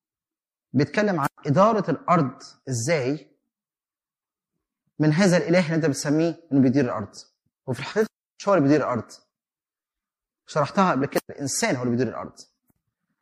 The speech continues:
وعليه يدخل الله ويدخل إبليس. فالفكر ال-، الاصطدامي، وفي الغالب معظم اللي عدى فيه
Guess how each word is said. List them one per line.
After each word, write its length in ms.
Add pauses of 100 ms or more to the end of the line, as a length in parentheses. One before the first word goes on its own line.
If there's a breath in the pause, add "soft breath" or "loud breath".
(300)
وعليه 240
يدخل 460
الله 260
ويدخل 340
إبليس. 580 (3000)
فالفكر 800
ال-، 540
الاصطدامي، 960
وفي 180
الغالب 640
معظم 600
اللي 120
عدى 340
فيه 320